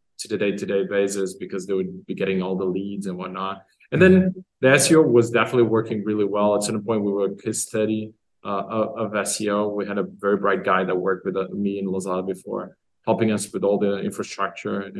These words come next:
Speaker 1: and build up of, of, of the S E O. Um, and, and, and, um, and that was exciting. Yeah, it, it grew quite a lot of, uh, customer and, and dealer love, to be honest.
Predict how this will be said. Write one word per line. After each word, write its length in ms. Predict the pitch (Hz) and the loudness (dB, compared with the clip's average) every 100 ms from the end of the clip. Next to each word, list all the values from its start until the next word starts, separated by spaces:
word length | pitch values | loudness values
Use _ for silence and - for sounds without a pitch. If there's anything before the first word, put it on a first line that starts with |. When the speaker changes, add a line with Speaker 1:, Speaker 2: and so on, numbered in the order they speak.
| - | -8
Speaker 1:
and 120 | 104 101 | -4 0
build 180 | 101 101 | 0 0
up 180 | 98 | -2
of, 180 | 104 95 - | -4 -6 -8
of, 260 | 101 104 101 | -10 -10 -8
of 120 | 101 | -6
the 80 | 101 | -2
S 260 | 98 95 - | -2 -2 -2
E 60 | 101 | 0
O. 280 | 107 104 - _ _ - | -2 -4 -14 _ _ 0
Um, 800 | 120 120 120 120 120 120 120 - _ _ | 6 8 8 6 4 2 -2 -8 _ _
and, 280 | 123 120 120 - | 2 4 4 2
and, 840 | 123 120 117 117 120 117 117 117 117 _ | 0 2 2 2 0 0 -4 -8 -16 _
and, 500 | 117 113 110 110 110 | -6 -2 0 -2 -2
um, 760 | 110 107 107 107 107 107 107 110 - | -2 0 0 -2 -4 -4 -8 -10 -6
and 140 | 117 | 2
that 80 | 120 | 6
was 160 | 120 117 | 6 4
exciting. 540 | - 123 131 113 104 | 0 -2 -2 -2 -4
Yeah, 260 | 107 101 - | -4 -4 -4
it, 200 | 104 101 | -8 -6
it 140 | 104 | -8
grew 280 | 104 113 110 | -2 -2 -2
quite 160 | 107 107 | -2 0
a 40 | |
lot 240 | 101 101 104 | 2 2 2
of, 180 | 101 101 | -2 -4
uh, 180 | 101 98 | -6 -6
customer 500 | - 104 - 107 98 | 0 0 0 -2 -4
and, 360 | 95 95 101 104 | -6 -8 -8 -4
and 220 | 107 101 | -2 0
dealer 300 | 104 101 101 | 2 2 0
love, 320 | 98 98 95 | -2 -4 -6
to 360 | - _ _ _ - | -10 _ _ _ -14
be 60 | |
honest. 300 | - - - | -14 -14 -18